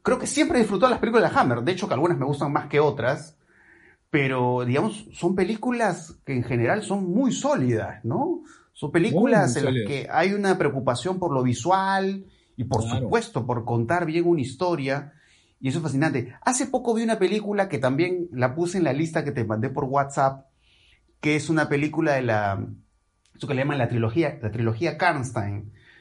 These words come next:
Speaker 1: ¿no? Eh, hay una película que a mí me encanta mucho, que es Twins of Evil, eh,
Speaker 2: Mm,
Speaker 1: que recuerdo
Speaker 2: sí.
Speaker 1: que la co-, te la comenté en el episodio del año pasado. Y hay otra que he visto hace poco de la trilogía Karnstein, que es The Vampire Lovers, con, con esta actriz Ingrid Pitt,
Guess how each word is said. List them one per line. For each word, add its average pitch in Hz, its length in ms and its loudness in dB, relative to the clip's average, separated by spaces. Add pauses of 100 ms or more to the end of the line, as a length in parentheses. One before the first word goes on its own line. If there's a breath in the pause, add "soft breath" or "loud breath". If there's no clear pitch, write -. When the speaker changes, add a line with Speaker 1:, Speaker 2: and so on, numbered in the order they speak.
(220 soft breath)
Speaker 1:
¿no? 185 460 -6
Eh, 113 220 -2
hay 220 140 4
una 294 200 0
película 196 300 2
que - 20 0
a 151 40 0
mí 185 60 4
me 175 60 6
encanta 160 360 2
mucho, 139 460 0
que 117 80 -4
es - 140 -4
Twins 143 300 -2
of 117 160 -2
Evil, 139 480 0 (460 soft breath)
eh, 101 380 -6
Speaker 2:
Mm, - 40 -10
Speaker 1:
que 117 180 0
recuerdo 160 420 2
Speaker 2:
sí. 165 140 -4
Speaker 1:
que 127 80 0
la 120 180 0
co-, 135 220 -2
te 131 120 -6
la 120 120 -2
comenté 120 520 -2
en 151 100 -2
el 123 80 0
episodio 120 380 0
del 147 100 -2
año 156 160 -2
pasado. 135 640 0 (500 loud breath)
Y 139 100 -2
hay 196 140 2
otra 247 160 0
que 208 80 2
he - 20 4
visto 214 180 0
hace 190 120 0
poco 202 200 2
de 170 60 4
la 131 120 2
trilogía 131 340 0
Karnstein, 185 300 -2
que 185 80 -2
es 170 80 -2
The 139 60 2
Vampire 175 380 2
Lovers, 127 480 4
con, 117 460 -2
con 127 200 -2
esta 160 240 -2
actriz 175 440 -4
Ingrid 165 380 4
Pitt, 214 220 0